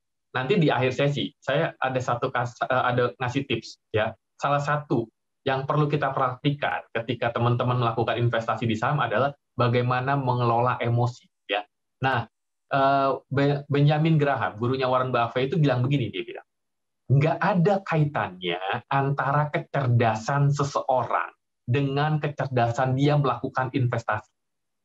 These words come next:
Dia bilang, "Nggak ada kaitannya," ya. Kenapa? Di situ dijelaskan, seorang Isaac Newton ketika itu dia membeli saham di era seribu delapan ratusan, dia beli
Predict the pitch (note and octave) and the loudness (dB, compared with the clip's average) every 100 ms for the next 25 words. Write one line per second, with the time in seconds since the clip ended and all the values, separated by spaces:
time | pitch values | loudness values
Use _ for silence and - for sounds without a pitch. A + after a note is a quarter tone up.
0 | _ - B2 C3 C3 D3 C#3+ C#3+ C#3+ C3 | _ -2 2 2 2 2 2 2 2 0
1 | C3 C3 C3 - - _ - G2+ A#2 - | -2 -2 -2 -4 -6 _ -6 -4 -4 -8
2 | _ D#3 F#3 F#3+ D#3 C#3 C#3 C#3+ F3+ C#3+ | _ 0 0 0 0 0 0 0 2 2
3 | C3 C#3 D#3+ - D3+ C#3+ C#3+ _ _ - | 2 0 -2 -2 -2 -2 -4 _ _ -6
4 | D3+ - E3+ A3 G#3+ G3+ E3 E3+ D#3 D#3 | -4 0 0 0 -2 -4 -4 -4 -2 0
5 | D3 - F2+ - _ _ _ C3 C#3+ C#3+ | 0 0 -6 -8 _ _ _ -4 -2 -2
6 | C3 B2+ F#3 D#3 E3+ D#3 C#3 C3+ C#3 A2 | -2 -2 2 2 4 2 2 2 0 -2
7 | G#2+ D3+ D3 B2 A#2 A#2+ B2 B2 B2+ A#2 | -2 0 0 2 0 0 -2 -2 0 0
8 | A2+ A2 A2+ A2+ A2 G#2+ A2+ E3+ - _ | 0 0 -2 -2 -2 0 -2 -2 -10 _
9 | - D3 C3 C3 F3 | -2 0 2 2 0